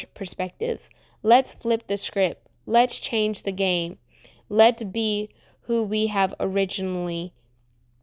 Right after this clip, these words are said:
been set out to be. And a little faith nugget. If you have faith the size of a mustard seed,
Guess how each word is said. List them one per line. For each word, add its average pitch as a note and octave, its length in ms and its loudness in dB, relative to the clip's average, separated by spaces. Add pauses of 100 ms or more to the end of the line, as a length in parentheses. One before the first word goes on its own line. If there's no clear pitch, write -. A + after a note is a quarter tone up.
(1040)
been G3+ 240 2
set G3 320 2
out F3+ 340 -2
to F#3+ 100 -6
be. F3+ 460 -6 (640)
And G3 460 2 (1000)
a G3 60 -2
little G#3 260 4
faith G#3 320 2
nugget. F3+ 540 -2 (200)
If - 180 -10
you G#3+ 140 0
have G#3+ 220 0
faith G3 440 2
the G3 140 -4
size G3+ 480 0
of F#3+ 120 -4
a F#3+ 60 2
mustard F#3 500 -2
seed, - 400 -6